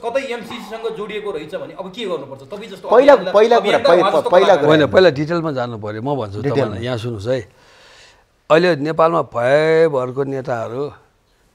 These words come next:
Speaker 3: न जनतासँग डराउँछ,
Speaker 2: हो।
Speaker 3: आर्मी पनि पकेट जस्तो भइसक्यो, पुलिस फोर्स पकेट भइसक्यो, तपाईँको अदालत जस्तो न्यायालय पकेट भइसकेपछि डरै छैन। अब त्यो,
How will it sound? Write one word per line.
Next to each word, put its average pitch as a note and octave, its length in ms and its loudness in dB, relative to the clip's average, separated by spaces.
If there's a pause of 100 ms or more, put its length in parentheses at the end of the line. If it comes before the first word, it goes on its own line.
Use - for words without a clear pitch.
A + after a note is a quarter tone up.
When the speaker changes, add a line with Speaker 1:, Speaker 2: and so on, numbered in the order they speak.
Speaker 3:
न C#3+ 240 -8
जनतासँग B2+ 580 -8
डराउँछ, A#2+ 340 -10 (1200)
Speaker 2:
हो। A#2 280 -6
Speaker 3:
आर्मी B2+ 260 -2
पनि C#3 220 -8
पकेट C3 340 -10
जस्तो B2+ 260 -12
भइसक्यो, A#2 440 -10
पुलिस B2+ 300 -12
फोर्स C3 260 -16
पकेट B2+ 300 -14
भइसक्यो, B2 600 -10 (420)
तपाईँको B2 320 -6
अदालत C3+ 460 -2
जस्तो B2+ 220 -10
न्यायालय C3+ 440 -8
पकेट B2+ 360 -10
भइसकेपछि G#2 840 -14 (760)
डरै C3 340 -8
छैन। A2+ 220 -10
अब E2+ 140 -20 (1300)
त्यो, C3 100 -12